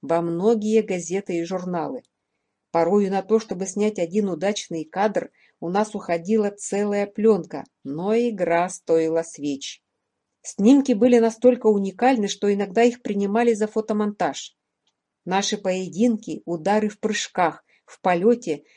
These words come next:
все это, конечно, было результатом организованности и приложенных усилий.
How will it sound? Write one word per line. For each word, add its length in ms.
все 220
это, 160
конечно, 480
было 320
результатом 720
организованности 1000
и 180
приложенных 720
усилий. 500